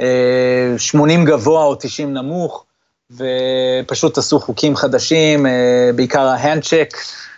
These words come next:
אה, הרחיקו את קו השלוש באיזשהו שלב גם, אה, לרווח יותר את המשחק, לעזור לשחקני התקפה, אה, אז, אז לגמרי סטרן לקח את זה לשם, והבין שזה חשוב,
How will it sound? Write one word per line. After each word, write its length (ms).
אה, 400
הרחיקו 380
את 80
קו 160
השלוש 380
באיזשהו 300
שלב 340
גם, 220
אה, 100
לרווח 600
יותר 200
את 100
המשחק, 420
לעזור 380
לשחקני 440
התקפה, 440
אה, 580
אז, 280
אז 140
לגמרי 420
סטרן 320
לקח 260
את 60
זה 100
לשם, 420
והבין 400
שזה 360
חשוב, 520